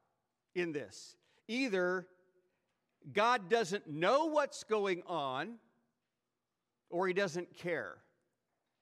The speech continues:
He is, he's blind to what's going on.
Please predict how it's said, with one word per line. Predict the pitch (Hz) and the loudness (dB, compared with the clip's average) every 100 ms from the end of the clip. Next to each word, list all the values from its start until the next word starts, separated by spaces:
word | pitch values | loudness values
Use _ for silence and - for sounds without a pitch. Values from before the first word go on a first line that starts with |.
| _ _ _ _ _ _ _ _ _ _ _ _ | _ _ _ _ _ _ _ _ _ _ _ _
He | - 165 175 | -6 -2 0
is, | 160 151 - _ _ _ _ _ | 0 -4 -10 _ _ _ _ _
he's | 196 151 | -4 -4
blind | 127 170 208 214 151 117 113 113 - _ _ | -2 2 4 4 0 -4 -10 -14 -20 _ _
to | 147 | -6
what's | 135 - | -6 -8
going | 143 127 117 | -8 -8 -8
on. | 107 92 | -10 -12